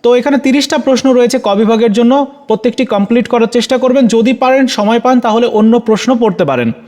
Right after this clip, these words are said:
এরপর খ বিভাগের প্রশ্ন দেখতে পাচ্ছি, এখানে খ বিভাগে টোটাল আঠারোটা প্রশ্ন রাখা হয়েছে। খ বিভাগ থেকে অনেকেরই নাকি কমন আসছে না। আহ, ইতিহাস প্রথম পত্রে বিশেষ করে অনেকে পরীক্ষা দিয়ে এসেছিলেন, বলেছিলেন যে কমন আসেনি। আসলে পরীক্ষাটা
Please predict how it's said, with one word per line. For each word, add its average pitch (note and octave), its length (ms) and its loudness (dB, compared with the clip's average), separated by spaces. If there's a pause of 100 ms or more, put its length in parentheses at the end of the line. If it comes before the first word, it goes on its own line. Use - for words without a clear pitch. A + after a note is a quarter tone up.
(360)
এরপর A#3 280 0
খ A3 220 -4
বিভাগের B3 340 0
প্রশ্ন B3+ 300 0
দেখতে A#3+ 240 0
পাচ্ছি, C4 360 0 (400)
এখানে C4 260 0
খ C4+ 100 -6 (120)
বিভাগে B3+ 280 2
টোটাল C4 340 0
আঠারোটা A#3+ 400 0
প্রশ্ন A3+ 340 0
রাখা F#3 260 -2
হয়েছে। A3+ 400 0 (420)
খ - 60 -12 (120)
বিভাগ C4 220 0
থেকে C#4+ 260 -6
অনেকেরই A#3+ 460 0
নাকি B3 240 0
কমন A3+ 320 0
আসছে A#3 280 -2
না। B3 100 2
আহ, - 520 -6
ইতিহাস A#3+ 340 -2
প্রথম B3+ 320 0
পত্রে A3+ 300 0
বিশেষ F#3+ 280 -2
করে A3 160 -2
অনেকে G3 240 -2
পরীক্ষা G3+ 360 -4
দিয়ে G3+ 180 0
এসেছিলেন, G#3+ 500 0
বলেছিলেন G3+ 420 0
যে G3 100 0
কমন F#3+ 320 0
আসেনি। A3+ 380 0 (400)
আসলে C4 260 -2
পরীক্ষাটা B3+ 520 -2